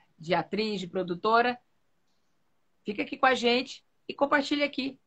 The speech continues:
a live com seus contatos aí, aciona aqui o aviãozinho e manda aí pra todo mundo que você conhece vir aqui bater papo com a gente. Ó, a gente recebeu aqui um depoimento da Eliana dos Santos, que é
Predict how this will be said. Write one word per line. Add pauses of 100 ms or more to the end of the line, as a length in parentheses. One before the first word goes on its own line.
(140)
a
live
com
seus
contatos
aí,
aciona
aqui
o
aviãozinho
e
manda
aí
pra
todo
mundo
que
você
conhece
vir
aqui
bater
papo
com
a
gente. (400)
Ó,
a
gente
recebeu
aqui
um
depoimento (320)
da
Eliana
dos
Santos,
que
é